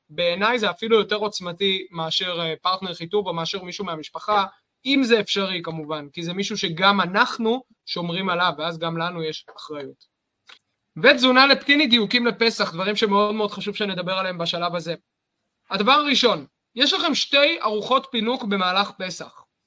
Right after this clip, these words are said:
אוקיי? מה זה ארוחת פינוק למי שנמצא מתחת לסוף שבוע מספר ארבע? ארוחת פינוק זה למעשה ארוחה שהיא חמישים אחוז ירקות מנקים,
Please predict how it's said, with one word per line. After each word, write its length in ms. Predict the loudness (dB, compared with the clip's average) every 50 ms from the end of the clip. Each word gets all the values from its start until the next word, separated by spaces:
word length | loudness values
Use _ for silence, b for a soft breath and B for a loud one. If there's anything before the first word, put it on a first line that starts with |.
| _ _ _ -16
אוקיי? 400 | -6 -2 0 2 2 0 0 -4 B B B B B B B B _ -2
מה 180 | 2 2 4
זה 100 | 6 6
ארוחת 400 | 6 6 4 0 0 0 0 0 -2
פינוק 260 | -4 -4 -4 -2 -2
למי 180 | -2 -2 -2 0
שנמצא 560 | 0 0 0 -2 -2 -2 0 2 4 4 4
מתחת 460 | 2 0 -2 -2 -2 -4 -4 -4 -8 -6
לסוף 480 | -6 -6 -6 -8 -8 -8 -8 -8 -8 -8
שבוע 480 | -8 -6 -4 -4 -4 -4 -4 -2 -2 -2
מספר 380 | -4 -6 -8 -12 -8 -6 -4 -4
ארבע? 520 | -4 -6 -6 -4 -4 -2 -2 0 2 2
ארוחת 340 | 2 0 -2 -4 -4 -6 -4 -6
פינוק 240 | -8 -8 -8 -8 -6
זה 100 | -6 -6
למעשה 400 | -4 -4 -4 -4 -4 -4 -4 -4
ארוחה 340 | -4 -4 -6 -6 -6 -4 -4
שהיא 180 | -6 -8 -10
חמישים 360 | -10 -10 -10 -10 -8 -8 -8
אחוז 240 | -8 -8 -8 -6 -4
ירקות 340 | -4 -6 -6 -6 -8 -8 -8
מנקים, 460 | -8 -10 -8 -6 -4 -4 -2 -2 -4